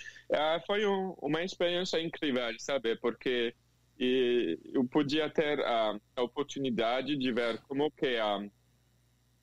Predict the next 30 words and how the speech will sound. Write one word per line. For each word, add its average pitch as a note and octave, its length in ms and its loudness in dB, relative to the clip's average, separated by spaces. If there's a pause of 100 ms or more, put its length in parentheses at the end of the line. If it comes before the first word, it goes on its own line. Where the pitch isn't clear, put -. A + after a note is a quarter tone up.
(100)
como F3+ 220 -2
que G3 120 -2
é E3+ 120 4
o B2+ 80 4
Brasil, G#2 560 0
na F#2 140 -2
verdade. F#2+ 560 2
Porque B2 260 0
o, D3+ 80 8
o C3 240 6
Brasil, C3 640 0
pra A2+ 220 -2
mim, C3 300 -4
como A#2+ 260 -2
francês, B2 560 -2
é C3+ 40 2
um B2 140 0 (100)
paí-, C#3 400 0 (140)
um B2 100 -4
país C3+ 460 -2 (320)
com A#2+ 140 2
muito D#3 720 4 (120)
extremos. C#3 760 -2
Tipo, C3 280 -2
você A#2+ 300 -2
tem C3 320 -4 (1120)
pessoas C#3 420 2
que C#3 120 0
têm C3 260 0
mui-, D3+ 320 2